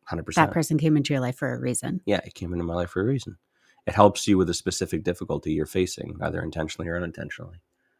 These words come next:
Speaker 2: Yeah.
Speaker 1: So, you know, they come into your life, but they're not meant to stay in your life. They're just there to
Speaker 2: Yeah.
Speaker 1: help you for a reason. Um, seasonal people, this is when a relationship, like, it kinda get you through a certain period of your life.
Speaker 2: Mm-hmm.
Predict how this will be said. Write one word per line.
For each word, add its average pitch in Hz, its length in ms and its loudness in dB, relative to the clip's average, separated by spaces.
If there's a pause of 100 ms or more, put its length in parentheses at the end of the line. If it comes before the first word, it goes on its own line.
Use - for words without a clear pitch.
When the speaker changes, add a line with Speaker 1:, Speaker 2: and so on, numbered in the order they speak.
(260)
Speaker 2:
Yeah. 160 100 -20 (280)
Speaker 1:
So, 80 400 0 (340)
you 85 80 -8
know, 73 160 -4
they 87 100 0
come 104 200 4
into 104 120 8
your 87 100 6
life, 87 200 4
but 78 140 -4
they're 85 100 2
not 92 220 4
meant 90 200 2
to 82 100 -4
stay 82 220 0
in 73 120 0
your 67 100 -4
life. - 340 -8 (280)
They're 87 80 -4
just 80 200 -6
there 82 200 6
to 76 80 0
Speaker 2:
Yeah. - 20 -2
Speaker 1:
help 76 240 2
you 78 300 2 (540)
for 82 220 0
a 71 60 2
reason. 78 480 -2 (1160)
Um, 82 360 -2
seasonal 117 560 2
people, 76 480 0
this 85 200 -6
is 92 80 -4
when 85 100 2
a 80 60 2
relationship, 76 640 -2
like, 71 220 -4 (1800)
it - 80 -14
kinda 95 160 2
get 80 140 2
you 85 100 -2
through 92 160 0
a - 40 -2
certain - 300 0
period 80 240 0
of 67 80 -6
your - 100 -4
life. - 380 -6 (300)
Speaker 2:
Mm-hmm. 180 160 -8